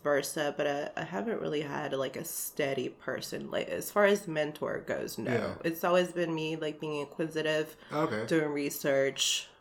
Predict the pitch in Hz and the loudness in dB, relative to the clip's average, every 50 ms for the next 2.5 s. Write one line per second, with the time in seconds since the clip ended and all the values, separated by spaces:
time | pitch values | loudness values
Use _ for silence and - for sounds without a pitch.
0 | - - - - 151 151 147 - - 147 147 - - 147 139 139 135 - - - | -20 -12 -2 2 2 2 2 2 -2 -4 -6 -2 0 0 0 2 0 0 -2 -2
1 | 143 139 143 147 151 151 - - - - - 190 180 175 175 170 165 160 160 - | 0 0 0 -2 -4 -6 -8 -10 -10 -6 2 4 6 6 6 6 4 2 0 -2
2 | 127 127 123 123 131 135 - - - - | -2 -2 -2 -2 -4 -6 -6 -8 -12 -12